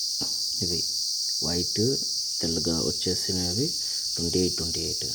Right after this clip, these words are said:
ఇది గానుగ చెక్క అన్నమాట. గానుగ చెక్క అంటే మళ్ళీ భలే స్మెల్ వస్తూ ఉంటుంది అన్నమాట.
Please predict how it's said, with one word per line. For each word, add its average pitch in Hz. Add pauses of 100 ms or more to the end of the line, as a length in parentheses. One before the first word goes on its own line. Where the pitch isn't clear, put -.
(100)
ఇది 98
గానుగ 87
చెక్క 90
అన్నమాట. 82 (1800)
గానుగ 87
చెక్క 87
అంటే 104 (120)
మళ్ళీ 85 (180)
భలే 87
స్మెల్ 92
వస్తూ 92
ఉంటుంది 85
అన్నమాట. 82